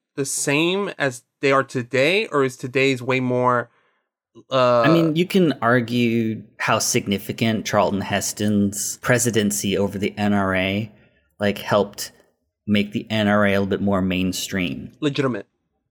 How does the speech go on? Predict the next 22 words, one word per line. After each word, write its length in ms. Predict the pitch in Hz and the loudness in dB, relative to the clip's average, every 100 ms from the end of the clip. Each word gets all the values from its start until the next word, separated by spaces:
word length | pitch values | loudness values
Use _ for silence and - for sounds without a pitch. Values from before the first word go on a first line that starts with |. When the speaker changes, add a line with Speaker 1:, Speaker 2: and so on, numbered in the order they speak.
| _ _ _ - | _ _ _ -4
Speaker 2:
I 220 | 156 160 | -2 0
don't 160 | 160 | -2
th-, 160 | 131 - | -4 0
not 240 | 131 139 | 4 4
more 160 | 139 139 | 4 4
legitimate. 640 | 127 104 110 123 131 131 | 4 2 2 4 4 4
I 100 | - | 2
don't 220 | 131 135 | 0 0
think 420 | - 135 131 - - | 0 2 2 0 -10
it 100 | 117 | -6
just 180 | 113 - | -4 0
made 200 | 123 113 | 0 2
them 100 | 110 | 2
more, 640 | 107 107 104 101 95 104 - _ | 2 2 2 2 0 -4 -12 _
it 140 | 131 135 | -8 -6
kind 260 | - 170 | 0 2
of 120 | 170 | 2
changed 580 | - - 135 120 113 - | 0 0 2 4 4 2
the 80 | 110 | -2
rhetoric. 760 | 92 95 95 90 - - - - _ _ _ _ _ | 0 2 2 0 -2 -10 -20 -20 _ _ _ _ _
You 160 | 104 | -2
know, 400 | 107 101 98 - | 2 2 2 -2